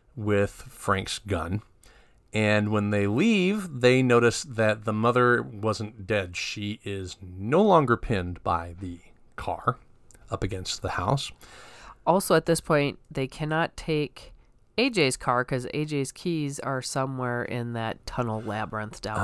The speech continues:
Speaker 1: Oh, yes.
Speaker 2: downstairs.
Speaker 1: That's right. That's right. Yeah. So they find Andre, or Andre finds them, and tells them that the mother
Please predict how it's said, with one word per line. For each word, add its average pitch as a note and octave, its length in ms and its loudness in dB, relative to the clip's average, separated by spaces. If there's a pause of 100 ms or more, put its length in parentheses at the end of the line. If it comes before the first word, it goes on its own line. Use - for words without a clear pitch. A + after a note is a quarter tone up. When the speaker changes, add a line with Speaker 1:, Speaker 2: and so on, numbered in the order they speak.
Speaker 1:
Oh, G#2 220 4
yes. G2+ 140 0
Speaker 2:
downstairs. A2 640 0
Speaker 1:
That's - 240 -8
right. A2 220 2 (420)
That's - 240 -6
right. C3 240 0 (800)
Yeah. G#2+ 240 6 (1700)
So A#2+ 220 6
they C3 160 8
find A#2+ 600 4
Andre, A2+ 380 6
or G2+ 140 4
Andre G#2+ 280 4
finds F#2+ 300 -2
them, F#2 360 2 (520)
and G#2 580 0 (180)
tells C3 800 2 (120)
them G#2 600 -6 (640)
that G2+ 640 2
the - 80 -10
mother C3+ 640 4